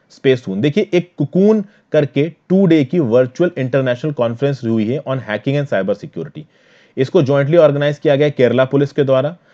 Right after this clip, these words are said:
Society for the Policing of Cyber Space के द्वारा and Information Security and Research Association के द्वारा। यहाँ पे जो हमारे नेशनल सिक्योरिटी एडवाइजर हैं अजीत डोवल जी, उन्होंने एक लेक्चर भी दिया है और उन्होंने बोला है कि हम लोग एक जल्दी ही एक नेशनल साइबर सिक्योरिटी स्ट्रेटजी दो हज़ार बीस लॉन्च करेंगे,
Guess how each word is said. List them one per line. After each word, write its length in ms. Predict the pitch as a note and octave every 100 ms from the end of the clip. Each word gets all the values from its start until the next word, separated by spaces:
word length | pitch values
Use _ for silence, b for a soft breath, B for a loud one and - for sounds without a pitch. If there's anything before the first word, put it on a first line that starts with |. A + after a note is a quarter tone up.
| b _
Society 380 | C#3+ C#3 C3+ E3+
for 140 | D#3 D3
the 100 | D3
Policing 380 | C#3 C3 B2+ D3
of 80 | C#3
Cyber 300 | A2+ G#2 B2+
Space 300 | - B2+ B2
के 120 | C#3
द्वारा 260 | B2+ B2 D3+ _
and 200 | B2 B2+
Information 520 | B2+ B2 C3+ C3 B2 D3+
Security 460 | B2 A#2+ A#2+ C#3
and 100 | B2+
Research 300 | G2+ G#2+ G#2
Association 520 | - G#2+ G2+ E2+ F#2 E2+
के 100 | D#2+
द्वारा। 260 | D#2 D#2+ - b b b A#2
यहाँ 260 | C#3+ D#3
पे 120 | E3+
जो 100 | D#3+
हमारे 360 | D3 C3+ C3+ C3+
नेशनल 380 | A2+ A#2 A#2+ E3
सिक्योरिटी 480 | C#3+ B2 C#3 B2 D3+ -
एडवाइजर 480 | A2 A#2 A#2+ C3 C#3+
हैं 80 | - A2
अजीत 200 | B2+ C#3+
डोवल 320 | B2 A#2 G#2+
जी, 200 | A2 D3 b b -
उन्होंने 300 | D3 D3+ D#3
एक 100 | C#3
लेक्चर 320 | A2 - C3
भी 120 | B2+
दिया 220 | A#2 A#2
है 140 | C3 C#3+ _ _ C#3
और 120 | C#3
उन्होंने 320 | C#3+ D#3 E3+
बोला 220 | C#3 C3+
है 60 | C#3+
कि 100 | D#3
हम 180 | B2 C3+
लोग 220 | D3+ C#3+
एक 100 | B2+
जल्दी 280 | A#2 A#2+ C#3
ही 140 | D3 A#2+
एक 120 | A#2+ - b b -
नेशनल 360 | C3+ C#3 F3+ E3
साइबर 360 | C3 B2 C#3
सिक्योरिटी 500 | C3+ B2 C3+ B2+ C3
स्ट्रेटजी 420 | C#3 B2 A2 A#2 C3+
दो 160 | A#2
हज़ार 220 | A2+ A2+ A2
बीस 300 | F#2 C3+ C3
लॉन्च 220 | A#2+ A2
करेंगे, 360 | G2+ G2 A2